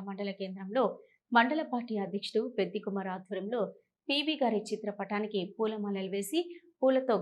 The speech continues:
ఘన నివాళులు అర్పించడం జరిగింది. ఈ సందర్భంగా పెద్దికుమార్ మాట్లాడుతూ పివి రాష్ట్రానికి, దేశానికి చేసిన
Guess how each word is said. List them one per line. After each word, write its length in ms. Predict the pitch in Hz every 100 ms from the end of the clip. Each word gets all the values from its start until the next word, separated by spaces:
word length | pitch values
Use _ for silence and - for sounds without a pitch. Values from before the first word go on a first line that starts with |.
| 202
ఘన 100 | 208 214
నివాళులు 340 | 202 208 196 185
అర్పించడం 420 | 180 196 190 190 185
జరిగింది. 400 | 185 175 185 185 185 - - _ _ _ _ -
ఈ 120 | 254 277
సందర్భంగా 500 | 311 262 226 226 226 226
పెద్దికుమార్ 480 | 190 214 220 214 196 185
మాట్లాడుతూ 460 | 185 196 - 262 190 - - _ -
పివి 320 | 269 294 277 247
రాష్ట్రానికి, 580 | 190 202 - 202 190 208 185
దేశానికి 480 | 196 190 208 202 196 196
చేసిన 240 | 185 196